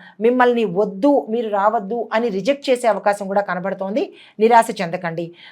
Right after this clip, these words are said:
దీంతోపాటు కొంతమందికి, ఆ, చదువులు మధ్యలోనే ఆపేయే పరిస్థితి ఏర్పడుతోంది. అది ఎందుకు, ఏమిటి, మీ తప్ప లేకపోతే ఎవరిదా అనేది యోచన చేసుకుని తిరిగి మళ్ళా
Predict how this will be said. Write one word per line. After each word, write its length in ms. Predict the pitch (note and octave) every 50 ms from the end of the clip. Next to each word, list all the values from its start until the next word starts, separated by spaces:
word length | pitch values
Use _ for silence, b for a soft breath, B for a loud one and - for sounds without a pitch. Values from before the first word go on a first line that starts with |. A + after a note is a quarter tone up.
| B -
దీంతోపాటు 760 | G#3+ C#4 D#4+ D#4 D#4+ D4+ D4+ B3 A#3 A3+ B3+ A#3+ G3 F#3 F#3 F#3
కొంతమందికి, 880 | A#3+ B3 B3 D4+ C#4+ C4+ B3 B3 A#3+ A#3+ - A#3+ G#3 F#3+ G3 G#3 A3 G#3 B B B B B _
ఆ, 240 | G3 G3+ G3+ G3 G3+ G3
చదువులు 500 | - - C4 C4 C#4 D#4+ D#4 D#4 C#4 A#3+
మధ్యలోనే 720 | G3+ F#3+ G3 G#3 G3 F#3 C4+ C4+ C4+ C4+ C4 C4+ C4 C4 - -
ఆపేయే 580 | F#3+ G3 G3+ G3 A3+ A3 G#3+ G#3 G#3 G3 F#3+ F#3
పరిస్థితి 480 | F#3+ G3+ F#3+ F#3+ F#3+ - G3 G#3 G#3 F3+
ఏర్పడుతోంది. 720 | F3 F3 F3 F3 F#3 F3 F3 - E3+ D#3 D#3 E3 D#3 D#3+ b b b b b b -
అది 220 | G#3 G3+ G#3 G#3
ఎందుకు, 440 | G#3+ A#3+ B3+ C#4+ C#4 - C#4+ D4 C#4+
ఏమిటి, 480 | B3+ G#3 G3 G#3 A3 A3+ A3 A#3 A3+ G#3+
మీ 300 | F#3 F#3 G#3+ A#3+ B3 F#3 B3
తప్ప 280 | A#3 A#3+ - A#3+ A#3+ B3
లేకపోతే 540 | A#3+ G#3+ G3+ G3+ G#3+ G3+ G3+ G3 F#3+ G3 F#3+
ఎవరిదా 580 | F#3 F3+ F#3 F#3+ A3 A3 G3+ A3+ A#3 A#3 A3 -
అనేది 520 | G3+ F#3+ F#3+ F#3+ F#3+ F#3 G#3+ F#3+ F3+ F#3 B B B B B -
యోచన 340 | G3 A3+ B3 B3+ - C#4+ C4
చేసుకుని 640 | B3 - G#3 F#3+ F#3+ - G#3 G3+ A3 G3+ D#3+ B B B B B _
తిరిగి 240 | C4 C#4+ D#4+ D4+ D#4+
మళ్ళా 460 | C#4+ B3 A3 A3 A3 A#3+ B3 B3 A3+